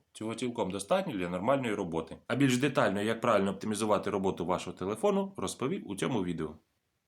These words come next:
Уявіть, ви попали під дощ і ваш телефон намок, або ви просто впустили його в воду. Що робити в такій ситуації? Багато хто думає, що можна просто положити його в миску з рисом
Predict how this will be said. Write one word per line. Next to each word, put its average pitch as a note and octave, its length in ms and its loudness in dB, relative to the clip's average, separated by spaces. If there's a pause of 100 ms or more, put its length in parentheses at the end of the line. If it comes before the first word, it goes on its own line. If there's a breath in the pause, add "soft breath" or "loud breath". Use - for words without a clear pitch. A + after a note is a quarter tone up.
(120)
Уявіть, D#3+ 520 2 (120)
ви C3 120 0
попали G#2+ 380 4
під G2 200 -6
дощ G#3+ 340 0
і G#2+ 60 -2
ваш F3 220 2
телефон A2+ 460 -2
намок, F#2+ 460 -2
або G#2+ 200 2
ви B2+ 120 0
просто G#3+ 340 0
впустили B2 500 0
його G#2 220 -2
в F#2 40 -6
воду. E2+ 340 -2 (160)
Що F#3 180 -2
робити D3 340 -2
в - 40 -14
такій B2 240 -6
ситуації? E2 680 -2 (120)
Багато D3 340 2
хто - 160 -4
думає, D3 320 -2
що G#2 140 -8
можна A2+ 260 -2
просто A#2+ 360 -2
положити F#2+ 500 -4
його E2 160 -4
в E2 60 -4
миску F2+ 300 -4
з D#2 80 -6
рисом F3+ 440 0